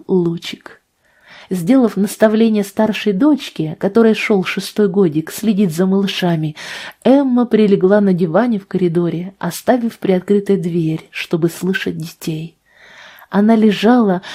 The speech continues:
а в голове крутились мысли о том, что она должна была сделать сегодня. Ещё с вечера она наметила две стирки — детские вещи и рабочая одежда мужа.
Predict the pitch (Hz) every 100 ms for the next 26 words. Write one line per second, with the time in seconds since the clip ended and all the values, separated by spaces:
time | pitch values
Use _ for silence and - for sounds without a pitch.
0 | - - 196 180 208 214 226 294 277 233
1 | 240 233 214 - 185 247 247 202 202 185
2 | 185 254 254 226 - 214 220 202 190 180
3 | 175 165 160 196 254 226 214 196 175 170
4 | 190 190 190 - 185 165 170 160 156 160
5 | - _ _ _ _ _ _ - 185 226
6 | 214 214 254 302 - 190 196 208 262 240
7 | 226 247 240 226 190 240 - - - 175
8 | 175 - 165 - _ _ _ 180 226 196
9 | - 226 226 247 285 - - 196 - 269
10 | 294 226 175 202 202 185 175 175 180 165
11 | 180 175 165 151 151